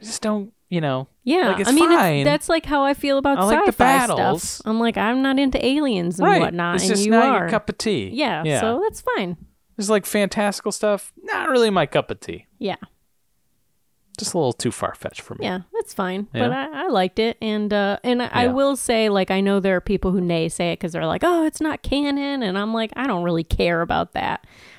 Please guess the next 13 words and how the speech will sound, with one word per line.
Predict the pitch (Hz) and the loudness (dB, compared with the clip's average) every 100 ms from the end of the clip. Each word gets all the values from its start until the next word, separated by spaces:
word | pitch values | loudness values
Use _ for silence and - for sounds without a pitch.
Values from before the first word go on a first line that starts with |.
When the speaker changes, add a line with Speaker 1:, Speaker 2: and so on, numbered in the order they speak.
| _ | _
Speaker 2:
I | - 208 | -4 -4
think, | - 214 196 | -2 -2 -2
Speaker 1:
Yeah. | 185 190 - - _ _ - | -4 -8 -12 -20 _ _ -8
Speaker 2:
I | 226 233 | -2 0
think | 220 196 | 0 -2
it's | 180 | -2
a | 185 | -2
great | 185 175 - | 0 0 0
story. | - 170 165 165 160 | -2 0 2 0 0
I | 175 | -2
love | 165 185 170 | 0 0 0
how | 202 175 | -2 -2
many | 165 170 165 165 165 | -2 -2 -2 -2 -4